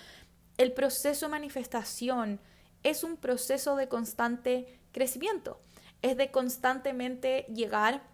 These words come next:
a nuevos límites, llegar a nuevos hondos, a nuevos profundos, a más vulnerabilidad, a una mayor capacidad de sentir, de conectar. Es decir, y esto se los digo porque no saben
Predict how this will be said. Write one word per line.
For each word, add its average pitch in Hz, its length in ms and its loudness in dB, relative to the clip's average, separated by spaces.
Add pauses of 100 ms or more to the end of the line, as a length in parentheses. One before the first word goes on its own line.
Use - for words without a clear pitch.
(580)
a 254 120 -2
nuevos 226 320 0
límites, 269 640 -2 (260)
llegar 240 320 4
a 240 120 0
nuevos 247 420 2 (360)
hondos, 269 540 6
a 254 80 6
nuevos 262 260 2
profundos, 262 760 2 (260)
a 247 140 6
más 254 240 2 (100)
vulnerabilidad, 254 920 2
a - 140 0
una 240 180 -2
mayor 254 360 0
capacidad 240 640 0
de 240 120 0
sentir, 240 560 -6
de 220 120 0
conectar. 220 640 2 (300)
Es 254 140 -6
decir, 277 440 0 (420)
y 233 140 4
esto 302 460 4
se 285 160 6
los 269 180 0
digo 285 280 0
porque 254 240 0
no 285 120 -4
saben 311 600 2